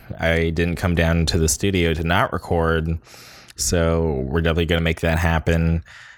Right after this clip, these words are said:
Uh, episode twenty, very special. Looking back, uh, I, I di-, honestly didn't think we'd make it this far. I didn't, um, I wasn't even sure, like, where I was gonna go,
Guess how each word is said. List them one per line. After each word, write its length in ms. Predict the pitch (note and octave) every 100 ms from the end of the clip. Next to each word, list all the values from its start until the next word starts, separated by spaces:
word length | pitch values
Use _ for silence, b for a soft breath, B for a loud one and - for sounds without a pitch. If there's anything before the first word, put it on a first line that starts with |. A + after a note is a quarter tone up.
| B
Uh, 760 | E2+ E2 D#2+ D2 D2 D2 D2 C#2 - _ -
episode 320 | F2 E2+ E2+
twenty, 600 | - F#2 F2 F2 E2+ E2+ E2+ -
very 260 | F2 F2
special. 640 | E2+ - F2 - F2 E2 E2+ F2+ B -
Looking 320 | G2 F#2+ F#2 E2+
back, 400 | E2+ E2+ E2 - B B B B B
uh, 40 | F2+
I, 480 | E2+ D#2 D#2 E2 D#2+
I 80 | F2
di-, 120 | F2
honestly 360 | D2+ F2 - E2+
didn't 220 | E2+ E2
think 100 | E2+
we'd 140 | E2+
make 160 | E2 F#2
it 60 |
this 180 | A2 G#2+
far. 600 | - A2 A2 A2 A2 G2+
I 120 | D#2+
didn't, 580 | E2+ E2 E2 E2 C2+ G1+
um, 560 | D#2+ D#2 D2 D2 D2 E2
I 80 | F#2
wasn't 200 | G2 F2
even 100 | E2
sure, 500 | D#2 E2+ E2 E2 D2 A#1+ A#1+ - -
like, 140 | E2
where 260 | D#2+ E2 D2+
I 80 |
was 120 | D#2+ E2
gonna 200 | D2+ D2+
go, 500 | E2 E2 E2 E2